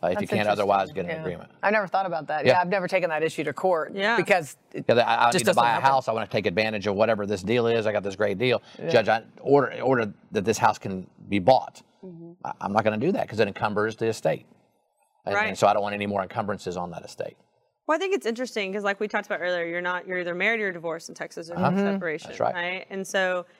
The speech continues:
Speaker 3: they come to me and they'll say, "Why do I, as, as the soon-to-be ex-husband, have to sign the deed of trust for them to take a loan on this property?" And it's 'cause it's still community property.
Speaker 1: It
Speaker 3: It's still
Speaker 1: is.
Speaker 3: homestead in Texas.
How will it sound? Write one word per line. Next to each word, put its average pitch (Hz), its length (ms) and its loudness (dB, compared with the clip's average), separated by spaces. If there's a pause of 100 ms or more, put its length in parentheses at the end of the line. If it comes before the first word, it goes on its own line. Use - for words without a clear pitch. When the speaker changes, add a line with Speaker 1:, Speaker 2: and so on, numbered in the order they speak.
(280)
Speaker 3:
they 214 100 2
come 226 180 -4
to 214 60 -2
me 208 180 0
and 196 100 -2
they'll 190 120 -2
say, 190 160 0
"Why 196 220 4
do 214 60 0
I, 196 320 2
as, 185 180 -6
as 180 200 -8
the 175 100 -6
soon-to-be 190 420 -2
ex-husband, 180 560 -4
have 170 140 -2
to 180 80 -8
sign 175 280 -2
the 165 80 -6
deed 165 140 -6
of 165 100 -8
trust 175 340 -6
for 175 120 -6
them 165 160 -6
to 165 80 -12
take 160 180 -6
a 160 60 -6
loan 151 140 -6
on 143 60 -10
this 120 120 -14
property?" 254 480 -2
And 180 80 -8
it's 185 120 -14
'cause 214 160 -8
it's 214 120 -14
still 240 160 -8
community 240 400 -6
property. 196 320 -4
Speaker 1:
It 180 80 -2
Speaker 3:
It's - 20 0
still 220 140 -2
Speaker 1:
is. 208 40 -14
Speaker 3:
homestead 220 420 -4
in 165 100 -10
Texas. - 500 -16